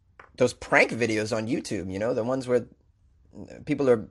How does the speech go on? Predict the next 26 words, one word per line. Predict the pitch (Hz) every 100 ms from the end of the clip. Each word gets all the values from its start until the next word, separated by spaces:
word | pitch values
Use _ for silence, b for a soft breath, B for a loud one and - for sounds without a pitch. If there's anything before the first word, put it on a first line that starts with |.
| 120
doing | 135 123 117
these | 110 -
social | - 143 143 113
pranks. | 131 120 185 - - - - - _ _ _ _ _ _ _ _ -
They | 113 147
have, | 143 -
they, | 139
they're | 143 147
trying | 165 160
to | 160 160
outdo | 151 156
each | 160 160
other | 165 190
to | 175
the | 143
point, | - 170 151
I've | 214
seen | - 220
some | - 175
of | 160
these | 143
videos | 151 165 160 160
on | 156
YouTube | 185 - 170
where | 151
people, | 151 208 208